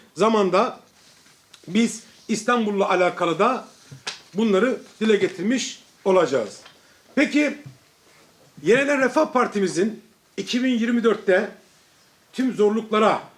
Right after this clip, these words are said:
baskılara ve medya ambargolarına rağmen iki bin yirmi dört yılında üye şampiyonu olduğumuzu kıymetli basın mensupları hepiniz biliyorsunuz değil mi? Şu anda altı yüz yirmi iki bin sekiz yüz kırk yedi rakamıyla Türkiye'nin üçüncü siyasi partisiyiz.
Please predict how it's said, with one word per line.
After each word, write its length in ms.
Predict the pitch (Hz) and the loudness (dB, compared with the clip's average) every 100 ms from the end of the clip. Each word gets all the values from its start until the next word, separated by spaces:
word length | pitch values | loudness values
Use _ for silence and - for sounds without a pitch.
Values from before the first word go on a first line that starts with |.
| _ _ - | _ _ -6
baskılara 800 | 143 196 - 208 202 226 190 120 - _ _ 156 | 0 0 0 0 2 2 0 -2 -14 _ _ -4
ve 120 | 202 | -2
medya 540 | 165 233 - 214 214 - | 0 0 0 -4 -4 -4
ambargolarına 840 | 190 190 190 190 185 190 202 196 | -2 0 0 -2 -2 -2 -2 0
rağmen 560 | 151 151 165 247 269 - - _ - | 0 -2 0 0 -2 -6 -16 _ -18
iki 240 | - 208 | -10 -6
bin 120 | 208 | -4
yirmi 240 | 190 196 196 | -4 -4 -2
dört 240 | 214 208 | -4 -4
yılında 480 | 170 165 170 220 220 | -8 -6 -4 -4 -6
üye 180 | 180 196 | -4 -4
şampiyonu 500 | 190 185 170 175 175 | -2 -4 -6 -6 -6
olduğumuzu 560 | 165 160 151 147 151 - | -4 -4 -6 -6 -8 -6
kıymetli 380 | 180 175 165 160 | -6 -6 -8 -6
basın 280 | 160 165 | -6 -6
mensupları 380 | 160 143 - 180 | -8 -8 -8 -8
hepiniz 240 | 185 190 175 | -8 -10 -10
biliyorsunuz 400 | 151 131 120 156 | -10 -12 -10 -6
değil 120 | 233 | -6
mi? 80 | - - _ - - - | -8 -18 _ -20 -20 -14
Şu 180 | - 262 | -2 0
anda 300 | 262 - - | 0 -2 0
altı 320 | 208 240 - | 2 2 -2
yüz 100 | 240 | -4
yirmi 240 | 233 262 285 | -2 0 -2
iki 280 | - 240 | -2 -4
bin 280 | 262 294 269 - - - - | 0 0 -2 -10 -20 -20 -20
sekiz 300 | - 214 220 | -6 -4 -2
yüz 180 | 254 233 | -2 -2
kırk 240 | - - 247 | -6 -6 -4
yedi 220 | 247 254 | 0 0
rakamıyla 800 | 226 233 240 277 240 294 269 - - _ _ | 0 2 2 2 2 2 -2 -8 -20 _ _
Türkiye'nin 580 | - 269 - 240 269 - | -2 -2 0 0 0 -2
üçüncü 300 | 196 185 269 | -8 -6 -6
siyasi 360 | - 202 185 - | 0 0 0 -2
partisiyiz. 580 | 160 143 - 120 - | -4 -4 -10 -14 -16